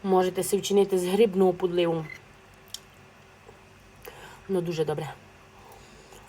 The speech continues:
Підписуйте, аби сте на нас не загубили. Кнедлик никайте, який м'ягенький. М'ягенький, воду нам,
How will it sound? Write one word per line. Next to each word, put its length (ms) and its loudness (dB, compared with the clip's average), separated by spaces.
Підписуйте, 600 2
аби 120 -4
сте 240 -2
на 80 0
нас 260 -2
не 100 -2
загубили. 460 2
Кнедлик 400 0
никайте, 360 -4
який 220 -6
м'ягенький. 540 -6
М'ягенький, 760 4
воду 400 0
нам, 300 0